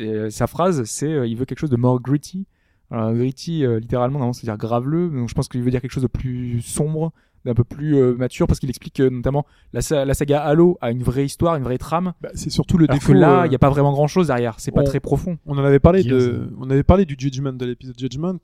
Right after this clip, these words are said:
Speaker 2: C'est clairement un épisode qui ne faisait pas du tout la part belle à l'histoire.
Speaker 1: C'est une... presque l'épisode deux trop, parce que
Speaker 2: Non,
Speaker 1: c'était
Speaker 2: non.
Speaker 1: la même chose, quoi.
Speaker 2: Il y avait pas d'aventure, donc si vous aimez Gears, jouer en multi, défraguer du low-cost, c'est très bien.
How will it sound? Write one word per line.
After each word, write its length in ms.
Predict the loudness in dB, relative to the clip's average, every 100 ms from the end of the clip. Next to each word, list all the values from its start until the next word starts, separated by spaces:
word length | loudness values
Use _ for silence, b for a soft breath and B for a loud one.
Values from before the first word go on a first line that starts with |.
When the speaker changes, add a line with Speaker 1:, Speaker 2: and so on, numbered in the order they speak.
| -18 _
Speaker 2:
C'est 260 | -8 -8
clairement 320 | -6 -6 -4
un 80 | -4
épisode 300 | -4 -4 -4 _
qui 160 | -12 -10
ne 20 |
faisait 300 | -6 -6 -2
pas 160 | -2
du 180 | -2 -6
tout 140 | -4 0
la 100 | 2
part 220 | 0 0
belle 240 | -2 -2 -8
à 100 | -16
l'histoire. 600 | -14 -14 -4 0 0 -2
Speaker 1:
C'est 160 | -2 -2
une... 340 | 0 0 0 0
presque 240 | 0 2
l'épisode 260 | 4 4 2
deux 120 | 0
trop, 200 | 0 0
parce 140 | 0 0
que 60 |
Speaker 2:
Non, 60 | 0
Speaker 1:
c'était 120 | 2
Speaker 2:
non. 60 | 2
Speaker 1:
la 120 | 2
même 120 | 0
chose, 200 | -2 -2
quoi. 200 | -2 -4 -6
Speaker 2:
Il 60 | -2
y 20 |
avait 80 | 2
pas 140 | 4
d'aventure, 400 | 4 2 2 0
donc 160 | 0 -4
si 220 | -4 2
vous 200 | 4 4
aimez 160 | 2 0
Gears, 340 | -2 -2 -2
jouer 180 | 0 0
en 40 | 2
multi, 520 | 0 -4 -8 -8 -6
défraguer 600 | -8 -10 -20 -8 -4 -4
du 100 | -4
low-cost, 360 | -6 -4 -6 -6
c'est 200 | -12 -8
très 240 | -2 -2
bien. 280 | -2 -4 -6